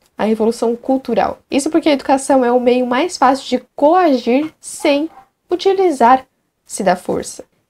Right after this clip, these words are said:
Então, há um condicionamento político que rebaixa os futuros cidadãos a uma condição infra-humana que arranca dos indivíduos a possibilidade de escolha.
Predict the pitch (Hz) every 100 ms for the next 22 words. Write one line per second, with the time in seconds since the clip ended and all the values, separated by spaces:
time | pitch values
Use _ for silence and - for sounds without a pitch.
0 | - 247 254 302 330 - 262 302 320 -
1 | 311 302 311 302 277 294 285 269 233 214
2 | 240 277 - 226 214 180 185 - _ _
3 | _ _ 254 240 254 220 226 269 302 269
4 | - 220 220 - 226 262 269 269 254 226
5 | 208 233 214 208 - - _ _ _ -
6 | 240 269 277 277 277 240 240 269 262 247
7 | - 262 339 349 - 302 294 254 254 233
8 | 190 - - _ _ - 240 240 208 254
9 | 381 403 - - 208 107 - _ _ _
10 | _ _ _ _ 208 202 214 220 208 262
11 | 226 - - 240 - 247 247 226 220 208
12 | 220 202 190 - - 180 -